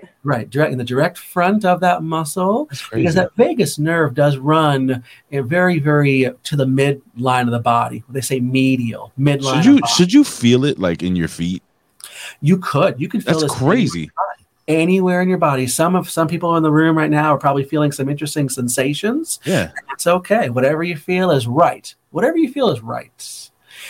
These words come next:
Speaker 1: So once you eventually get to the ear level, you can still feel a little bit of the muscle. It gets really bunchy up by the ear.
Speaker 2: Mm-hmm.
Speaker 1: So you might feel like you're giving yourself, like, almost like a self massage there. But again, just trying to push the muscle a little more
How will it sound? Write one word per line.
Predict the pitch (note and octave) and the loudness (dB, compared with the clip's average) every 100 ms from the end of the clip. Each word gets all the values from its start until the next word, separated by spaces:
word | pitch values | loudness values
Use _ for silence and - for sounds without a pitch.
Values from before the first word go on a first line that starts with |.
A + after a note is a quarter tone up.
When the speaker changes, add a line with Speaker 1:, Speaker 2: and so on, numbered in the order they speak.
| - - G#3 | -14 -12 -6
Speaker 1:
So | E3 | 0
once | F#3 A#3+ | 2 2
you | C4 | 2
eventually | G#3+ G#3+ G#3+ D#3 | 4 4 4 0
get | F3 F3+ | -2 -4
to | E3+ | -2
the | C3+ C3 | -2 0
ear | D3+ F3+ B3 C4 | 0 2 2 4
level, | F3+ C3+ C3 C#3+ | 4 2 2 -2
you | |
can | C#3+ G3 | 0 -2
still | - G4+ | 0 -2
feel | G#4 B3+ B3 F3+ | -2 -2 2 2
a | |
little | C3 D3 F3 G3 | 2 2 2 4
bit | G3+ | 4
of | G3+ | 4
the | F#3 | 2
muscle. | F#3+ F#3+ G3+ D#3 | 2 0 0 0
It | |
gets | F#3 F#3 | -2 0
really | F#3 B2 | 0 0
bunchy | A2+ B2+ C#3+ D3 D#3+ | -2 -2 -2 -2 -2
up | D3+ | -2
by | D3+ C#3+ | -2 -2
the | B2 B2 | -2 -2
ear. | B2 C3+ D3+ F#3+ G#3+ | 0 2 2 2 0
Speaker 2:
Mm-hmm. | F2+ F2+ | -8 -4
Speaker 1:
So | D3+ | 2
you | D3 | 4
might | D3 - | 2 0
feel | D3+ | -2
like | C#3 C#3 | -2 -2
you're | |
giving | B2+ C#3 C3+ | -2 0 2
yourself, | C3+ C3+ B2+ | 0 -2 -2
like, | C3 | -4
almost | C3+ C3 | -2 -4
like | B2 | -6
a | A2+ | -4
self | - C#3 C#3 - | 0 0 0 -8
massage | C3 - D3 C#3 C3+ | -6 0 2 0 0
there. | C#3+ C#3 D3+ F#3 B3+ - - - - | 0 2 0 0 -2 -8 -18 -12 -2
But | D3+ | 2
again, | D#3 | 2
just | D#3 - | 0 -4
trying | - - G3 G3 G3+ F#3 | -8 -4 0 2 2 2
to | |
push | - - E3+ | -2 -6 -4
the | - D#3 | -2 0
muscle | D#3+ D3+ E3 | 0 0 2
a | D#3 | 4
little | D3+ | 4
more | D3+ C#3+ C#3 C#3 | 4 4 4 0